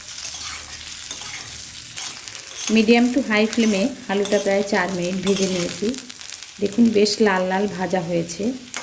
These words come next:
আধা টেবিল চামচ জিরে, আধা টেবিল চামচ ধনে আর দুটো শুকনো লঙ্কা আমি বেটে নিয়েছি, সেটা দিয়ে দেব।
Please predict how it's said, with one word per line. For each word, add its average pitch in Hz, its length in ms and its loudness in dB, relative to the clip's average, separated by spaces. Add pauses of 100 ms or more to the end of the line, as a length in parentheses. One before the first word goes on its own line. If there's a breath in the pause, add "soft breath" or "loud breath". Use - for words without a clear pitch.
(1500)
আধা 220 220 6
টেবিল 269 300 6
চামচ 285 300 8
জিরে, 226 420 6
আধা 196 220 2
টেবিল 220 280 4
চামচ 226 420 6
ধনে 202 360 6 (340)
আর 196 120 2
দুটো 220 260 2
শুকনো 202 420 4
লঙ্কা 202 280 2
আমি 208 140 4
বেটে 175 260 2
নিয়েছি, 185 420 4
সেটা 208 300 4
দিয়ে 175 200 4
দেব। - 240 -4